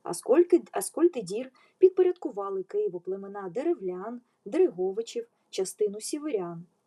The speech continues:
У вісімсот шістдесятому році Аскольд здійснив морський похід на Константинополь. Там він прийняв християнство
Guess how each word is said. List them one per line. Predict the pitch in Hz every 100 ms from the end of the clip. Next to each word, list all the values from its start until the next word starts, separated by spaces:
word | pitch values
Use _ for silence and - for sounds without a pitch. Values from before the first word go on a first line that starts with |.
| _ _ _ _
У | - 202
вісімсот | 202 196 185 190
шістдесятому | - 175 180 - 180 170 180 175
році | 208 285 359 370
Аскольд | 202 180 - 190 269
здійснив | 262 226 208 202 247
морський | 233 233 - 202 185
похід | 180 175 226 339
на | 196 196
Константинополь. | 226 254 - 302 349 285 190 175 180 - _ _ _ _ _
Там | 226 302 403
він | 247 349 370 -
прийняв | - 262 311 262
християнство | - 294 - 370 285 196 165 165 - 254